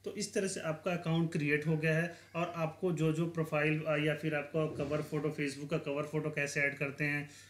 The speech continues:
या प्रो-, Facebook का प्रोफाइल photo कैसे ऐड करते हैं, वो सब मैंने आपको बता दिया है। या Facebook में, अ, आपको बायो कैसे लिखते हैं, biography अपने बारे में कैसे लिखते हैं, वो सब मैंने इसके अंदर आपको इसलिए बता दिया आपको, ताकि easy रहे आपको हर चीज़ की।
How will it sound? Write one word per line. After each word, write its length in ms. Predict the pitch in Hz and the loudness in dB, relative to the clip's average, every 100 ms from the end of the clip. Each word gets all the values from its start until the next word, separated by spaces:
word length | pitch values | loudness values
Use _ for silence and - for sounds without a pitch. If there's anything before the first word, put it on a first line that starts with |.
| - | -2
या 80 | 160 | -2
प्रो-, 580 | 151 156 156 151 - - | 0 -2 -2 -6 -6 0
Facebook 280 | 151 156 156 | 2 2 -2
का 60 | |
प्रोफाइल 420 | 156 147 147 147 | -4 -4 0 0
photo 240 | 156 156 151 | 2 0 0
कैसे 320 | 151 143 156 | 0 -2 0
ऐड 180 | 143 - | 0 0
करते 200 | 143 156 | -2 0
हैं, 60 | |
वो 60 | 151 | 0
सब 60 | 151 | 0
मैंने 180 | 151 | -2
आपको 220 | 147 139 147 | -2 -4 -6
बता 220 | 143 139 | -2 -2
दिया 220 | 139 147 | 0 -2
है। 320 | 160 - - - 165 | -2 -6 -20 -8 0
या 80 | 160 | 2
Facebook 400 | 165 156 156 170 | 4 2 2 0
में, 400 | 175 175 175 170 | 2 2 0 0
अ, 60 | 160 151 147 156 | 2 2 0 -2
आपको 400 | 151 - 170 147 | -2 0 0 0
बायो 440 | 139 139 147 165 | -2 0 2 4
कैसे 300 | 165 156 156 | 2 0 0
लिखते 220 | 143 - | -4 0
हैं, 100 | 151 | 0
biography 440 | 139 143 147 143 156 | 0 0 -2 -2 -4
अपने 180 | 151 | -2
बारे 220 | 147 147 143 | -2 0 -2
में 100 | 139 | -4
कैसे 220 | 143 151 | -4 -2
लिखते 280 | 143 - 147 | -4 -4 -6
हैं, 140 | 147 - - - | -6 -10 -20 -8
वो 60 | 175 | -6
सब 160 | 165 196 | -2 0
मैंने 180 | 180 170 | 2 0
इसके 160 | 170 | 2
अंदर 140 | 160 151 | 2 2
आपको 200 | 147 156 | 0 -4
इसलिए 220 | 151 165 | -2 -2
बता 240 | 151 127 | -2 -2
दिया 240 | 120 120 117 | -2 -2 -2
आपको, 400 | 113 - 147 160 | -6 -6 -6 -2
ताकि 200 | 151 160 | -2 0
easy 220 | 160 160 | 2 2
रहे 120 | 147 | 2
आपको 300 | 127 117 139 | 0 -2 -4
हर 100 | 139 | -6
चीज़ 260 | 123 127 110 | -4 -8 -8
की। 160 | 127 | -10